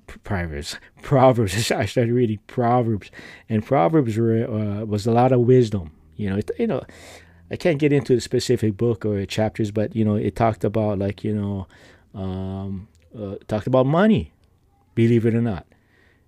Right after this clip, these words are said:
That's right. It talks about money. Uh, there's one verse, it says, uh, you know, um, "If you lent money or you signed a loan for someone, hurry up and erase your,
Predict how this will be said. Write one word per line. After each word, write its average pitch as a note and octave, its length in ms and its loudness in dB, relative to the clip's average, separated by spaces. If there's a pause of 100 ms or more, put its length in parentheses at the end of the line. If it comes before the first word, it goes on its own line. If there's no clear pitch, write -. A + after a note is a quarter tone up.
That's B2 420 -2
right. E3 160 2
It F#2 80 -4
talks G2 220 -4
about G#2 200 -4
money. A#2+ 400 0
Uh, F2+ 180 -4
there's G2 240 -4
one A2 220 -2
verse, A2+ 300 0
it G#2 100 -6
says, G2+ 400 -2
uh, F#2 300 -2 (640)
you F#2+ 180 -4
know, F#2 140 -2 (180)
um, F#2 520 -4 (440)
"If G2+ 360 -2
you G2+ 400 -2
lent C#3 440 -2
money C3 800 0 (680)
or G2+ 120 0
you G2+ 80 0
signed F3+ 1000 -2 (760)
a G#2 100 -4
loan A#2+ 580 2
for G2+ 200 -6
someone, F2+ 680 -6 (960)
hurry A#2 420 4
up A2+ 240 0
and F#2+ 240 -6
erase G#2 560 0
your, F2+ 220 -4